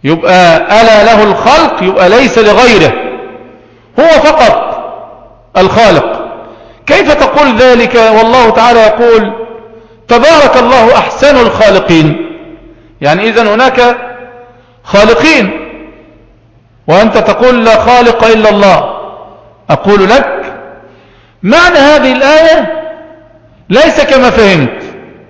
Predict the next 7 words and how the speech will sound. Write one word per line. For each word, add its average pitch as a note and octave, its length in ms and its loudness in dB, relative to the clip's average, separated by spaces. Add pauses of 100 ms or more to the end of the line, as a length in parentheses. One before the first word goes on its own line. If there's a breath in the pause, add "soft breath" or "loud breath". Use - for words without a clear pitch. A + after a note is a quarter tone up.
(1000 loud breath)
إنما C#4+ 760 2 (1040)
لكي F3 260 -2
تفهم C4+ 440 0
لا G#3+ 180 2
بد A3 260 -2
أن G#3+ 220 0
تعلم D#3+ 420 0